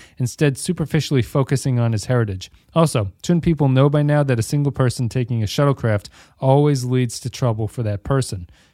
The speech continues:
Two destroyed shuttles out of five." Benjamin Espinosa, "Is it me or these season two episodes seem like major step back from season one? Even the video transfer is so bad on Paramount Plus. It's almost like these were season one that didn't make it due to poor quality.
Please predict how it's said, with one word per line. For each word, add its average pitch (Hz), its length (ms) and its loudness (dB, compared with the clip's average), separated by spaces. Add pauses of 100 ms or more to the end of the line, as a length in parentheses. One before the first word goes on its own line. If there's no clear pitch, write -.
(100)
Two 139 140 0
destroyed 127 400 -2
shuttles 95 560 -6 (100)
out 107 140 -6
of 98 60 -12
five." 113 380 -14 (1600)
Benjamin 156 320 4
Espinosa, 151 500 0
"Is 139 160 -2
it 165 60 -4
me 202 180 0
or 240 120 2
these 185 220 -2
season 180 300 0
two 185 200 2
episodes 165 420 -2
seem 165 160 0
like 127 180 0
major 160 360 0
step 143 340 -2
back 143 300 2
from 120 120 0
season 123 360 0
one? 107 280 0 (180)
Even 156 200 2
the 139 40 2
video 156 300 4
transfer 113 380 -2
is 98 80 -2
so 185 260 0
bad 143 400 2
on 98 140 -6
Paramount 117 340 0
Plus. 156 300 0 (340)
It's - 100 -2
almost 160 220 4
like 151 140 0
these 147 180 0
were 131 80 2
season 147 400 2
one 147 180 4
that 123 100 0
didn't 135 200 0
make 143 240 0
it 117 80 0
due 123 140 -2
to 113 60 -6
poor 135 220 0
quality. 123 440 0